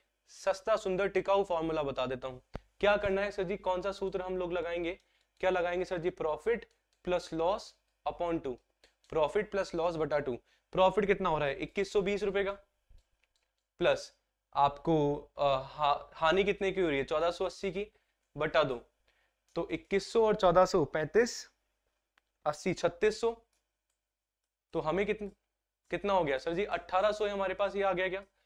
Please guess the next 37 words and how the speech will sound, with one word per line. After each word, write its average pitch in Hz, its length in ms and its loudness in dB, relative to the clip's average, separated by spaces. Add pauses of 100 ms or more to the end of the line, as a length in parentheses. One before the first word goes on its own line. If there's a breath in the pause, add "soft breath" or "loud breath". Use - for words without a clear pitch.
(380)
अब 226 160 4
आप 254 140 10
देखो 196 360 4
ये 220 240 2
आपका 208 440 4 (260)
कॉस्ट 190 300 2
प्राइस 202 240 6
आ 175 120 4
गई 180 180 2
है 202 140 -2
अठारह 175 440 0
सौ, 139 220 -6 (720 soft breath)
इसको 220 280 2
कितने 202 340 2
पे 240 120 2
बेचना 220 360 2
है 233 180 -4 (360)
सर 190 200 2
जी? 185 140 2
बीस 208 240 2
प्रतिशत 180 460 -2
पे। 135 140 -4 (120)
तो 190 100 0
क्या 220 200 6
करोगे, 160 400 0 (480)
क्या 220 180 6
करोगे, 175 420 0 (460)
इस 208 220 0
अठारह 175 520 -2
सौ 214 220 -2
का 165 220 0 (440 soft breath)
बीस 233 300 0
प्रतिशत 196 480 -2
लाभ 185 280 4
पे 214 80 0
बेचना 185 380 0
है। 139 200 -8